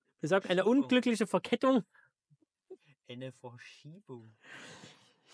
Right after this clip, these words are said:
Speaker 1: Nee, also, weil
Speaker 2: Messskala.
Speaker 1: genau, ja,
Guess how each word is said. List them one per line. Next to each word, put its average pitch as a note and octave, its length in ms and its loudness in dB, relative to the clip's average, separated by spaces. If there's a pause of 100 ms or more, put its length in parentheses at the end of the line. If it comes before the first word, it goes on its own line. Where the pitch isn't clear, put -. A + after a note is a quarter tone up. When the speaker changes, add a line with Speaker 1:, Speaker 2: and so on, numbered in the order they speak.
(300)
Speaker 1:
Nee, D#3+ 200 4
also, E3 180 4
weil D#3+ 120 4
Speaker 2:
Messskala. A2+ 440 -10 (220)
Speaker 1:
genau, E3+ 540 4
ja, C#4 840 4